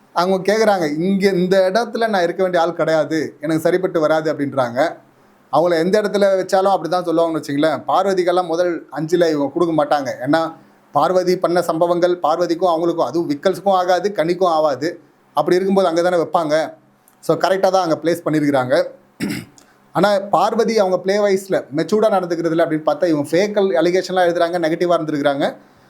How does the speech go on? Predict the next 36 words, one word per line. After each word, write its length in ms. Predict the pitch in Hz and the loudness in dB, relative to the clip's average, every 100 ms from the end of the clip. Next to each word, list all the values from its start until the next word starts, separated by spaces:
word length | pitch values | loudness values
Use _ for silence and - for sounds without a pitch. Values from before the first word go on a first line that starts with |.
| _ | _
But 140 | 180 175 | 0 2
அவ்வளோ 340 | 165 220 220 | 2 2 2
லீஸ்ட்ல 240 | 214 240 202 | 0 0 0
இருக்க 180 | 190 | 2
வேணாம். 260 | 165 151 113 123 | 0 0 -4 -4
உள்ள 200 | 156 208 | 2 2
இருக்கிற 340 | 196 185 165 | 2 0 0
நடுவுல 240 | 190 202 175 | 0 0 0
இருக்கவங்களா 300 | 175 185 190 | 2 0 2
தூக்கி 260 | 175 165 | -2 -2
லீஸ்ட்ல 240 | 165 165 156 | -4 -2 -2
போட்டு 260 | 156 160 | 0 2
இவங்களை 140 | 185 156 | 0 2
கொஞ்சம் 200 | 143 143 | 2 2
நடுவுல 220 | 170 170 | 2 2
எடுத்துட்டு 280 | 143 147 143 | 0 -2 -4
வந்து 100 | 131 | 0
வச்சிருக்கலாம். 460 | 147 135 123 156 - _ - - _ - | -2 0 0 0 -4 _ -20 -20 _ -2
கடைசியா 480 | 180 226 214 220 180 | 0 2 2 2 2
பார்த்தீங்கன்னா 280 | 170 185 | 2 0
திவாகரை 540 | 151 160 175 156 143 175 - | 0 2 2 2 0 -2 -6
வச்சிருக்கிறாங்க. 580 | 143 156 147 139 131 160 | -8 -2 2 0 0 -2
திவாகர் 480 | 147 170 185 180 - - _ _ - | 0 0 2 0 -4 -16 _ _ -2
நம்ம 160 | 160 | 2
ஏற்கனவே 340 | 160 160 180 190 | 2 2 0 2
பார்த்தோம், 360 | 170 170 175 | 0 0 0
ஒரு 140 | 156 156 | 0 -2
பக்கம் 300 | 151 175 175 | -2 -4 -2
கேஸ்ட் 320 | 165 180 180 170 | 0 0 -2 -2
சைடுல 420 | 175 165 160 170 170 | 0 2 2 2 0
அப்படி 320 | - 131 160 | -4 -2 0
வார்த்தையை 420 | 151 160 165 156 | 2 0 -2 0
விடுறது, 160 | 151 147 | 0 0
இன்னொரு 260 | 147 156 | 0 0
பக்கம் 300 | 156 151 156 | -2 -4 -2
பெண்களோட 420 | 160 165 165 156 | 0 0 2 2